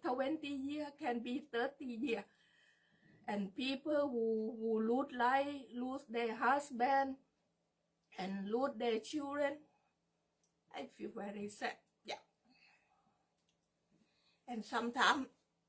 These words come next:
okay, <laughs> I talk to my doctor. My doctor also don't agree for, huh, that Putin begin war, but what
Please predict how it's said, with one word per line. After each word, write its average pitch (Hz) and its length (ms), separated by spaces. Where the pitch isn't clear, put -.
okay, 240 500
<laughs> - 220
I - 140
talk 359 340
to 254 100
my 269 260
doctor. 302 480
My 262 220
doctor 269 440
also 254 460
don't 247 240
agree 254 580
for, 226 440
huh, 302 180
that 226 220
Putin 262 520
begin 247 500
war, 247 300
but 277 260
what 240 180